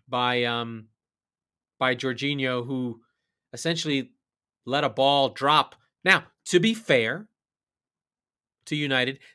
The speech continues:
they did charge him down, and they did get their just rewards for capitalizing a mistake. Jadon Sancho ran across the whole pitch,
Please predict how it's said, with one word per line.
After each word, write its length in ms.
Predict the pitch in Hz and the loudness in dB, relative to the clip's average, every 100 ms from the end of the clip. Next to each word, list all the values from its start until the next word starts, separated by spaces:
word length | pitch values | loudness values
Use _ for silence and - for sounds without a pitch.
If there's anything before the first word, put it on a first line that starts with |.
| - | 4
they 220 | 180 165 - | 6 4 0
did 300 | 170 170 165 | 4 4 4
charge 360 | - 143 165 | 0 2 4
him 120 | 170 165 | 2 2
down, 480 | 156 113 127 165 - _ _ _ _ _ - | 2 2 0 -6 -12 _ _ _ _ _ -8
and 420 | 127 123 123 123 | -4 -4 -4 -4
they 140 | 135 | -2
did 420 | 131 131 170 160 - | -2 4 4 4 2
get 260 | 165 175 | 2 2
their 220 | 185 180 | 0 0
just 300 | 165 170 165 | 0 -2 0
rewards 580 | 175 160 127 131 156 - - - | 0 0 4 4 2 -2 -14 -12
for 280 | - 190 160 _ - | -2 -2 -2 _ -8
capitalizing 580 | - 165 165 165 160 156 | 2 2 4 2 2 0
a 40 | |
mistake. 460 | 151 135 - 156 160 _ - | -2 -2 2 0 0 _ -2
Jadon 260 | 160 156 | 2 2
Sancho 360 | - 151 147 160 | 0 -2 0 0
ran 240 | 127 143 | 2 2
across 340 | 131 - 143 - | 2 0 -2 0
the 100 | 139 | 0
whole 240 | 170 170 | 2 2
pitch, 380 | 165 139 - - | 0 -2 -4 -10